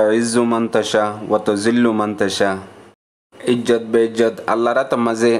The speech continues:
আল্লাহ এ যারে চায় তে ইজ্জত ফাদে আল্লাহ এ যারে নসা তে জলিল ওদে। এ সমাজের ভিতরে চলত দে হরকত ইনর ওয়াজা লই একদিন উগ্র আলফাজর গিরজ বন্যম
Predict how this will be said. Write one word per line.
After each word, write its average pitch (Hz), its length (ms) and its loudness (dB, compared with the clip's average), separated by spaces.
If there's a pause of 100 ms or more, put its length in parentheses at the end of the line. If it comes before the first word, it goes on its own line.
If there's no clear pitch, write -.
(120)
আল্লাহ 117 240 2 (140)
এ 110 40 4 (260)
যারে 117 320 2
চায় 123 200 0 (120)
তে 123 80 2 (100)
ইজ্জত 113 320 -2
ফাদে 110 280 2 (220)
আল্লাহ 104 180 2 (100)
এ - 20 -2 (100)
যারে 110 280 2
নসা 107 280 -2 (260)
তে 110 100 2 (160)
জলিল 95 320 2 (120)
ওদে। 98 200 0 (920)
এ 110 60 2 (120)
সমাজের 131 460 -2
ভিতরে 120 280 0 (120)
চলত 120 360 0
দে 117 80 2 (120)
হরকত 131 380 -2 (100)
ইনর 120 220 2
ওয়াজা 110 360 0
লই 107 140 0 (120)
একদিন 113 360 0
উগ্র 107 200 0 (680)
আলফাজর 113 560 -2
গিরজ 113 320 2
বন্যম 95 400 0